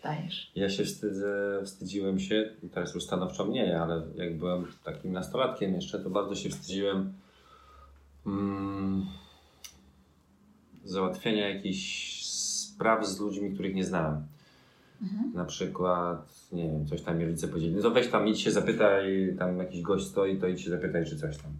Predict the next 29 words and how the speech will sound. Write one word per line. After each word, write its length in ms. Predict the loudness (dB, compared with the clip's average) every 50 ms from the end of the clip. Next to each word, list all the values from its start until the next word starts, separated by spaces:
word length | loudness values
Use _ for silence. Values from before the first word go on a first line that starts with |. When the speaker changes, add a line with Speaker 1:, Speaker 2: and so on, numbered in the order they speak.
| -12 -16 -18 -10 -6
Speaker 2:
I 40 | -4
Speaker 1:
Mhm. 180 | -2 -2 -2 -4
Speaker 2:
strasznie 420 | -8 -12 -10 -10 -8 -4 -4 -4
się 240 | -4 -2 -4 -4 -4 -6
wstydziłem 400 | -8 -10 -8 -6 -4 -2 -2 -2 -4 -8 -12 -20 _ _ _ _ _ -6
Speaker 1:
Ale 120 | -4 -2
Speaker 2:
tego. 120 | -2 -2 -2
Speaker 1:
też 120 | -2 -4
tak 160 | -6 -8 -8
miałam, 160 | -6 -6 -6 -6
jak 160 | -8 -10 -12 -12
byłam 160 | -12 -10 -12 -12
dzieckiem. 320 | -14 -16 -18 -16 -16 -16 -16 -16 -20 _ _ _ _ _ _ _ _ _ _ _ _ _
Speaker 2:
No. 300 | -4 -2 -2 -2 -4 -8 -14 -18 _ _ _ _
Speaker 1:
To 80 | -14
było 140 | -8 -6 -6
Speaker 2:
To 60 | -4
Speaker 1:
trudne. 140 | -2 -2 0 0
Speaker 2:
było, 460 | 0 0 0 0 0 -2 -2 -4 -6 -8
to 60 | -10
było 180 | -6 -4 -4 -4
bezsensowne. 440 | -4 -4 -6 -4 -6 -4 -2 0 0
Jak 80 | 0
sobie 160 | 0 0 0 2
teraz 400 | 4 4 4 4 0 -4 -4 -4
tak 140 | -6 -6
z 40 | -6
perspektywy 520 | -4 -4 -4 -4 -4 -8 -4 -4 -4 -4 -2
patrzę, 560 | 0 0 0 0 0 -2 -2 -2 -2 -6